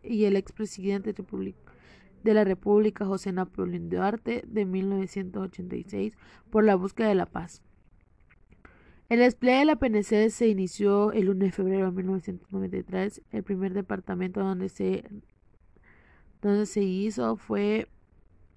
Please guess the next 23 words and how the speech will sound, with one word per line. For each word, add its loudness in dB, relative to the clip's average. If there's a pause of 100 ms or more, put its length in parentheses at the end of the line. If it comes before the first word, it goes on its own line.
(300)
en 0
Chalatenango. -4 (1120)
El 4
F 4
M 0
L 4
N -2
fue -8
fundado -2
por -4
el -2
Frente -8
Farabundo -4
Martín -6
para -2
la 4
Liberación -6
Nacional -4
en -8
un -6
partido -6
político -8 (840)
centroizquierda -2